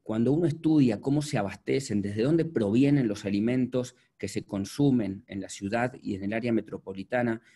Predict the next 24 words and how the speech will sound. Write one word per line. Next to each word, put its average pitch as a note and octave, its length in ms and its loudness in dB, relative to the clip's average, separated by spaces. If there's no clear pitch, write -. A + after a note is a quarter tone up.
el, - 200 -16
el G2+ 100 -4
principal G2+ 500 -4
polo B2 180 0
de A#2 80 0
consumo, A#2 580 -2
solo E3+ 380 4
el C#3 100 4
tres D3 180 0
por B2+ 200 -4
ciento C3 440 -2
proviene B2 680 0
de A2 300 0
esa, C#3 480 -2
eh, G#2 360 -2
zona B2+ 480 -2
periurbana A2 680 0
rural G#2+ 640 0
del G2+ 220 -4
territorio, A2+ 800 0
un D#3 100 4
veintiséis C#3+ 500 2
por G#2+ 180 -4
ciento G#2 580 0